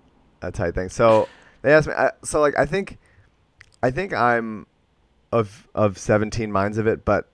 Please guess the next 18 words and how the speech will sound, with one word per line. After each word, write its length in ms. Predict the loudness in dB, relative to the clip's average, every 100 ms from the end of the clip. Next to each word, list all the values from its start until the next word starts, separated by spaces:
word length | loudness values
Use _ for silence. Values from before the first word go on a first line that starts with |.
| _
the, 200 | -6 -4
it, 60 | -4
I 80 | -4
think 160 | -2 -2
it 60 |
boils 260 | 2 2 2
down 260 | -2 -4
to 460 | -2 0 0 0 -4 _ _ _ _ _ _ _ -4
LeBron 340 | -2 2 2
would 140 | 2 0
feel 160 | 2
like 260 | 2 0 _
too 160 | -12 -8
much. 380 | -8 -10 -20 -8
It, 180 | -6 -6
for 100 | -6
some 240 | -2 0
reason, 400 | 4 4 2 -4